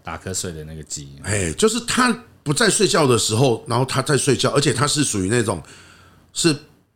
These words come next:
Speaker 2: 趴下来了，已经坐下来了，那表示那只鸡快挂了，
Speaker 1: <laughs>
Speaker 2: 就是可以杀的时候了。
Speaker 1: 哎，我们现在聊这些，在讲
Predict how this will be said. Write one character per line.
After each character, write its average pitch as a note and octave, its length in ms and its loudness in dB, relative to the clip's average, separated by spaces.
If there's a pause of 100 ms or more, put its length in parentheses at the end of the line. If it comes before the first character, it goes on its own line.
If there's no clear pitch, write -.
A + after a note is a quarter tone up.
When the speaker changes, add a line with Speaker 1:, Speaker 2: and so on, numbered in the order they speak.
(360)
Speaker 2:
趴 D3 240 2
下 B2+ 240 2
来 D#2+ 180 -2
了， D#2 160 -2
已 E2+ 40 -4
经 A2+ 180 2
坐 B2 240 2
下 C3 100 4
来 D2+ 160 0
了， D2 180 -6
那 D3 120 4
表 A2+ 120 0
示 F#2+ 120 -2
那 A#2+ 100 4
只 A#2+ 100 2
鸡 A2 220 -2
快 A2+ 180 -2
挂 F2 280 0
了， B1 120 -8 (420)
Speaker 1:
<laughs> - 440 -20
Speaker 2:
就 F3 140 4
是 - 100 2
可 B2 140 2
以 A2+ 80 4
杀 G#2+ 280 0
的 G2+ 140 0
时 - 160 -2
候 E2+ 220 -2
了。 C#2 80 -10
Speaker 1:
哎， - 20 -10
我 F2+ 40 -10
们 G2 100 -10
现 C3+ 120 -2
在 C3 100 -2
聊 E2 280 -8
这 F#2 140 -6
些， E2 400 -6
在 G2+ 120 -6
讲 - 220 -10